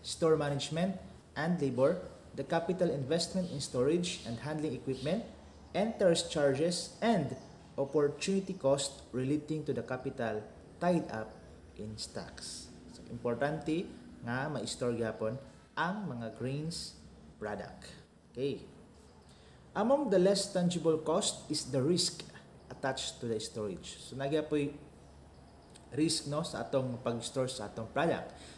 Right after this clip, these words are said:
So, this includes the shrinkage due to pilferage. Shrinkage na. So, mao nang risk nato isa sa pest, sa fungal growths, um, fungal growths, and loss of quality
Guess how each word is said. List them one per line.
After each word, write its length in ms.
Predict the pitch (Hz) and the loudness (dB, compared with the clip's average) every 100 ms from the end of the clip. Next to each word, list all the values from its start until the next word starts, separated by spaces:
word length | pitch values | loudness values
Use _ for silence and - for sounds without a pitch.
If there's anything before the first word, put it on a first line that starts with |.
| - | -10
So, 140 | - | -4
this 240 | 127 151 - | 0 0 0
includes 580 | 147 143 180 185 - - | -2 6 6 8 2 0
the 80 | |
shrinkage 880 | 120 - 143 165 165 185 120 - - - - - - | -4 -4 -2 -2 2 2 2 -2 -4 -10 -20 -18 -10
due 260 | 113 160 160 | 0 0 2
to 100 | 139 | -2
pilferage. 880 | - 151 147 131 123 120 90 - - - - _ _ - | 0 0 0 -2 -2 -2 -4 -8 -10 -16 -20 _ _ -16
Shrinkage 640 | - 123 131 170 170 - | -8 -6 0 2 2 0
na. 260 | 190 139 - - - - - - - | 0 -2 -8 -18 -20 -20 -20 -20 -18
So, 140 | - | -12
mao 160 | 117 131 | -6 -2
nang 160 | 143 147 | -2 -2
risk 180 | 151 - | -2 -2
nato 160 | - 156 | 0 0
isa 400 | 190 185 120 - - - - | 2 2 2 -2 -12 -20 -12
sa 160 | - 123 | -6 -4
pest, 640 | - 160 151 - - - - - - - - | 2 4 4 0 -4 -12 -14 -20 -20 -20 -14
sa 160 | - 127 | -8 -6
fungal 460 | - 175 175 175 151 | 2 4 6 6 6
growths, 580 | 165 139 - - - - - - - - - | 4 2 0 -6 -6 -14 -20 -20 -20 -20 -8
um, 720 | 139 131 123 120 110 101 90 - - - _ _ - _ _ - | -4 -2 0 0 -2 -4 -8 -12 -18 -20 _ _ -20 _ _ -12
fungal 400 | 127 160 170 175 | -2 0 6 6
growths, 560 | 156 175 143 - - - - | 6 4 2 0 -6 -8 -6
and 160 | 131 | 4
loss 240 | 160 190 - | 8 8 6
of 240 | 135 120 | 0 2
quality 560 | 143 147 147 139 139 | 4 4 2 0 0